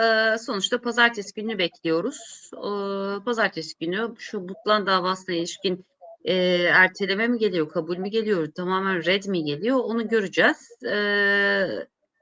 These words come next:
kabul gelmesi, e, red gelmesi ya da, e,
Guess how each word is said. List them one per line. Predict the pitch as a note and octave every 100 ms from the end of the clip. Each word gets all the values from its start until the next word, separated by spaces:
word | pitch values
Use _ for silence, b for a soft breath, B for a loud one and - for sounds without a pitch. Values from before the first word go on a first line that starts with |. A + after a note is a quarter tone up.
| _ _ _ -
kabul | - A3 E4 E4
gelmesi, | D4 A3+ A#3 A3+ A3+ A3+ A#3 -
e, | G3+ G#3 A3 A3 G#3+ G3+
red | E4 -
gelmesi | B3 G#3+ G#3+ G#3+ - C4+
ya | A#3+ G#3
da, | B3+ C#4+ -
e, | -